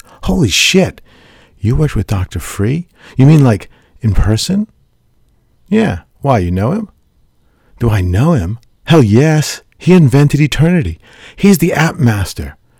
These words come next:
You didn't know that?" "No, I didn't know that," I said, trying to hide my surprise.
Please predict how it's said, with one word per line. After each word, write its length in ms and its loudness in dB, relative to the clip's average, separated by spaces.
You 80 2
didn't 220 4
know 160 2
that?" 280 -4
"No, 340 2
I 140 -2
didn't 180 -2
know 160 -8
that," 380 -8
I 60 -16
said, 360 -8
trying 300 -4
to 60 -6
hide 240 -4
my 140 -6
surprise. 680 -8